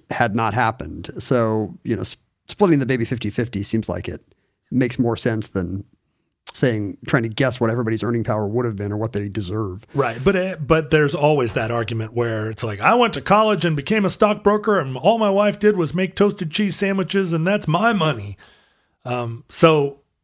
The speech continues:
Speaker 1: Right.
Speaker 2: there
Speaker 1: But,
Speaker 2: are
Speaker 1: but part of her decision to stick in making toasted cheese instead of thinking of, st-, that's what I'm saying.
Speaker 2: Yeah, yeah,
Speaker 1: The re-,
Speaker 2: exactly.
Speaker 1: the referee has to say.
Speaker 2: And that's, uh, you know, that's determined off, often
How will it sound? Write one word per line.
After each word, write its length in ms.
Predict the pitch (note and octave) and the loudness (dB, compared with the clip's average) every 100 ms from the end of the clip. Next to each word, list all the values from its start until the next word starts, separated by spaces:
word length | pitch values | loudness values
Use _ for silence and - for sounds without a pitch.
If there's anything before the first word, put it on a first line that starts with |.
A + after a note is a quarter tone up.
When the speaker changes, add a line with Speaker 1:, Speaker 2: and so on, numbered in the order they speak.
| _ _ _ _ _ - | _ _ _ _ _ -4
Speaker 1:
Right. 220 | B2 E2 D#3+ | -4 -2 4
Speaker 2:
there 180 | F#3+ | 4
Speaker 1:
But, 60 | G3 | 6
Speaker 2:
are 40 | |
Speaker 1:
but 140 | F3 F3 | 4 6
part 160 | A#3+ | 6
of 60 | G#3+ | 6
her 100 | F#3+ | 6
decision 340 | E3+ F3+ F3+ D3 | 6 6 6 4
to 60 | |
stick 280 | D3 - E3 | 2 2 4
in 100 | D#3 | 4
making 240 | D3+ D3 | 4 2
toasted 280 | D#3 D3 C#3 | 2 2 0
cheese 320 | C3 G#3 E3 C3+ | 0 2 4 2
instead 200 | C3 B2+ | 2 2
of 180 | A2+ A2+ | 0 -2
thinking 360 | - D3+ D3+ | 2 2 4
of, 80 | C3 | 0
st-, 140 | - - | -2 -2
that's 120 | F3 | 4
what 60 | F3 | 4
I'm 80 | D3+ | 6
saying. 320 | G3+ C3 A2+ | 4 4 6
Speaker 2:
Yeah, 140 | G#3 | 6
yeah, 200 | D3+ B2 | 6 4
Speaker 1:
The 80 | - | 6
re-, 80 | G#3 | 6
Speaker 2:
exactly. 160 | G#3 | 8
Speaker 1:
the 80 | G3+ | 6
referee 520 | G3 G#3 F#3+ F#3 F3 D3 | 6 6 8 8 8 6
has 260 | D3+ D#3 | 4 4
to 140 | - D3+ | 2 0
say. 560 | - D#3 C3 A#2 A2 - - | 2 2 2 2 -2 -2 2
Speaker 2:
And 160 | G3+ | 4
that's, 260 | G#3 A3 G#3+ F#3 | 4 2 0 0
uh, 40 | |
you 120 | G#3+ | 2
know, 100 | G3 | 4
that's 240 | E3 F#3+ - | 4 2 2
determined 460 | G3+ E3 D#3 E3+ | 2 4 4 4
off, 280 | D3 G3 G3 - | 4 2 0 -2
often 540 | C#3 F3 C#3 B2+ F3 | 0 0 0 -2 -4